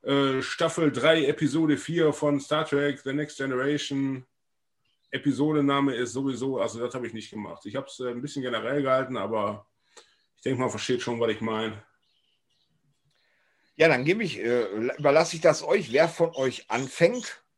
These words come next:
Speaker 2: Ich bin da absolut gespannt. Ich werd mich jetzt zurücklehnen und werd das dann einfach genießen. Und ihr dürft, äh, unter euch, äh, ausmachen, wer jetzt anfängt mit seinem, äh, T-V-Programm.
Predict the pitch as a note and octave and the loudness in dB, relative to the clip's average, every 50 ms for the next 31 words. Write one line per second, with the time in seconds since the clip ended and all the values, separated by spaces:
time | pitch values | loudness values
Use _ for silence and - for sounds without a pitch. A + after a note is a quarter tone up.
0 | _ - - - - - D3+ D#3+ D#3 D3+ C#3 C3+ C3 C3 B2+ - - C#3+ D3+ - | _ -14 -14 -12 -6 -2 -2 2 4 6 6 6 6 4 2 2 0 -4 -6 -6
1 | - E3 D3+ - A#2+ - - F3 G3 D#3+ G#2+ A2 C3+ C3+ C#3 C3+ C#3 C#3+ B2 - | -6 -8 -6 -6 -8 -4 -2 -2 -2 -2 0 0 -2 -2 -2 -4 -6 -6 -6 -6
2 | - - C3 A2+ A2+ C#3 D3+ - C3+ C3 C3+ C3+ C3+ C#3+ B2 A2 A2 A2 G#2+ G2+ | -8 -8 -8 -6 -6 -8 -8 -8 -4 -4 -2 -2 -2 -4 -8 -10 -10 -10 -8 -6
3 | A#2 A#2 - - A2+ - - - G#2 G2+ D#2 D#2+ A2 A#2 - - G2 - - F#2+ | -6 -6 -2 -2 -4 -4 -2 -4 -4 -4 -4 -6 -8 -8 -10 -12 -14 -12 -10 -10
4 | F#2+ G2+ C3+ F#3+ F#3+ - - G#3 - - - - - - - - - - - C3+ | -8 -8 -8 -8 -10 -12 -14 -14 -16 -18 -20 -20 -20 -20 -20 -20 -14 -10 -8 -8
5 | C#3+ - A#3+ C4 A3 F3+ A#3 B3+ C4+ G#3+ - - G#2+ B2+ C#3 C#3 C#3 C3+ - - | -2 2 2 2 4 4 4 4 4 4 0 -2 0 2 4 4 4 2 0 -4
6 | B2 C3 E3 E3+ G3 F3+ F#3 D#3+ E3 F3 F3+ F3 B2 B2 C#3 B2+ C3 C3 G#2 F2+ | -6 -6 -4 -2 4 6 8 10 10 10 8 8 6 4 6 6 8 8 8 8
7 | C3+ E3 D#3+ D#3 D3 D3+ C#3+ C#3 C3+ A#2+ A#2+ C3 C3 C3 C3 B2+ C3 - B2+ C#3 | 8 8 6 6 4 2 2 2 0 0 2 4 4 4 4 2 2 0 -4 -4
8 | C#3+ B2+ C#3+ C#3 C3 A2 A#2 B2 A2 G#2+ A#2 A2+ A#2 A#2+ A#2 A#2 G#2 C#2+ G2 G2 | -4 -2 -2 -4 -4 -2 -4 -6 -2 0 2 2 2 0 -2 -6 -4 -2 0 0
9 | - - - - C3 B2+ - - - D3+ E3+ - - A#2+ - - - C#2+ - - | -2 -2 -2 0 0 0 0 2 2 2 2 2 0 -4 -2 -2 -4 -6 -6 -8